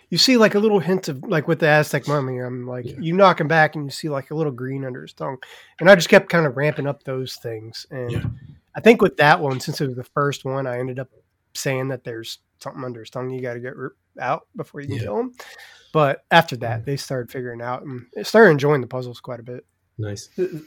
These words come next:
Speaker 3: the interesting thing is you also have to know your group of players that you're with, because, uh, the, my kids, uh, I play with my kids and my, my brother-in-law and his wife,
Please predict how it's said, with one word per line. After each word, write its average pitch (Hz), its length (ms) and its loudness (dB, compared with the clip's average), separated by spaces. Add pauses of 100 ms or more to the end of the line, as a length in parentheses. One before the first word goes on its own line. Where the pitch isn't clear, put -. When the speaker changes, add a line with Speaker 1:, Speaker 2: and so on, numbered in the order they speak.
(160)
Speaker 3:
the 156 240 -2
interesting 208 420 2
thing 151 480 0
is 139 600 0 (500)
you 156 140 0
also 170 180 2
have 165 100 -4
to 156 60 -2
know 156 80 4
your 127 540 -2 (480)
group 151 220 -2
of 131 120 -10
players 143 260 -2
that 139 60 -8
you're 127 160 -6
with, 131 320 -4
because, 131 600 -4 (1040)
uh, 160 180 -10
the, 156 340 2
my 156 200 4
kids, 139 760 0 (520)
uh, 147 300 4
I 139 80 -2
play 160 160 4
with 160 120 2
my 151 80 0
kids 160 320 0
and 139 80 -2
my, 131 260 0
my 127 180 -4
brother-in-law 143 720 0 (300)
and 123 160 -2
his 147 220 2
wife, 131 580 0